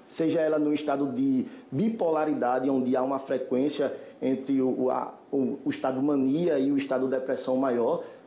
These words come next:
né, em, onde pode haver o comportamento hostil, que foi o que foi relatado pelos familiares e os demais,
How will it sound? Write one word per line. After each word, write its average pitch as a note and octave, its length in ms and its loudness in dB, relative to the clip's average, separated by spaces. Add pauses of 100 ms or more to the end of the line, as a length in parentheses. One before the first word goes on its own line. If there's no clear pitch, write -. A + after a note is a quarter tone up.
né, A2+ 180 -2
em, A#2+ 400 2
onde C#3 220 0
pode C3 260 -2
haver B2+ 240 0
o B2+ 140 2
comportamento B2 720 -2
hostil, C3 280 0
que C3+ 140 -6
foi A#2+ 180 -2
o A#2 60 0
que C3+ 140 -4
foi B2 160 -4
relatado A#2 480 -4
pelos A#2+ 260 -4
familiares A#2 540 -2
e A2 60 -2
os G#2+ 100 -6
demais, C#3 500 0